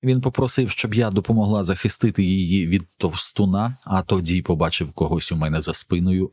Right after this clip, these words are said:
і пустився навтьоки. У березні я отримала три сумнівні повідомлення. У першому йшлося про те, що я, можливо, виграла мільйон доларів,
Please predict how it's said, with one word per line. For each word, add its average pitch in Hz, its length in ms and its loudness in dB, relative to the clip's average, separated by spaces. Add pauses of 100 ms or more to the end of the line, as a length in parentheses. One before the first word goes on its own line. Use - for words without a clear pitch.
і 104 100 0
пустився 87 560 -2
навтьоки. - 580 -6 (1600)
У 90 60 -2
березні 151 460 2
я 113 160 0
отримала 98 500 0
три 104 220 0
сумнівні 90 580 2
повідомлення. 76 1000 -2
У 95 200 0
першому 87 480 0
йшлося 87 420 -2
про 92 160 0
те, 87 160 -2
що - 180 -4
я, 87 140 0
можливо, 87 480 0
виграла 80 420 -2
мільйон 87 500 0
доларів, 101 480 -2